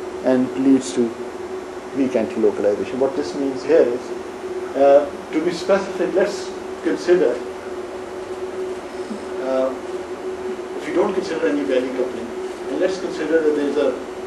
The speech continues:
there's some potential deuterium pyrite of this form, and we calculate the matrix elements. What,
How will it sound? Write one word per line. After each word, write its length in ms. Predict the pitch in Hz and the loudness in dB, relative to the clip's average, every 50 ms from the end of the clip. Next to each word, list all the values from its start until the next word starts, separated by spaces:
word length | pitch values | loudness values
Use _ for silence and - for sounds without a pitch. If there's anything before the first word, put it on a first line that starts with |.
| - - - | -8 -4 -2
there's 160 | 139 135 139 | 0 0 0
some 160 | - 170 180 185 | 0 -2 -2 -2
potential 480 | 156 135 - 135 131 127 123 123 120 | -2 -2 -2 -2 -2 -2 -2 -2 -2
deuterium 640 | 120 120 120 123 127 135 139 147 151 147 143 143 139 | -2 -2 -4 -4 -4 -4 -2 -2 0 0 0 -2 -2
pyrite 320 | 131 127 120 - - - - - - - - - - - - | -2 -2 -2 -2 -2 -4 -4 -4 -4 -4 -4 -4 -4 -4 -4
of 100 | 123 127 | -2 0
this 140 | 151 151 - | 0 -2 -2
form, 220 | - - 123 120 - - - - - - - - - - - - - - - - - - - - - - | -2 -4 -4 -6 -6 -6 -8 -8 -8 -8 -8 -8 -10 -10 -10 -10 -10 -10 -10 -8 -8 -8 -8 -6 -4 -2
and 180 | 302 - 160 | -2 0 2
we 80 | 170 175 | 2 4
calculate 440 | 175 175 160 - 180 180 185 185 175 | 4 4 4 6 6 6 6 6 4
the 80 | 156 | 0
matrix 400 | 147 143 143 - - - - - | 0 0 0 0 0 -2 0 0
elements. 500 | 147 131 127 123 - - - - - - - - - - - - - - - | 0 0 0 0 -2 -4 -6 -6 -8 -6 -8 -8 -8 -8 -10 -10 -10 -6 -4
What, 160 | - - - | -2 -2 -2